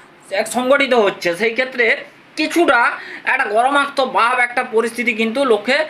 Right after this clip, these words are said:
মানে চোখে পড়ার মতন পরিস্থিতি হতে পারে। পশ্চিমাঞ্চলে হতে পারে, পুরুলিয়া, ঝাড়গ্রামের আশেপাশে হতে পারে, পশ্চিম মেদিনীপুরের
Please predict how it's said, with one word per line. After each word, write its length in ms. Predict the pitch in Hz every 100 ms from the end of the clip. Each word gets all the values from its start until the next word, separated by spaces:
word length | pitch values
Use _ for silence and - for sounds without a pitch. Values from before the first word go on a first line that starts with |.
| 381 - - 226
মানে 140 | 233 226
চোখে 200 | 226 233 269
পড়ার 280 | 233 226 226 220
মতন 160 | 220 254
পরিস্থিতি 320 | 214 214 220 233
হতে 140 | 185 170
পারে। 160 | 165 156 147 220
পশ্চিমাঞ্চলে 680 | 262 - 311 285 254 226 208
হতে 160 | 180 175
পারে, 140 | 175 170 214
পুরুলিয়া, 460 | 233 262 262 262 277 - - - - - 139 127
ঝাড়গ্রামের 680 | - 190 240 220 262 269 254
আশেপাশে 420 | 233 247 247 247 262
হতে 180 | 240 254 254
পারে, 140 | 262 254 -
পশ্চিম 300 | 220 226 262 233
মেদিনীপুরের 500 | 220 226 233 240 226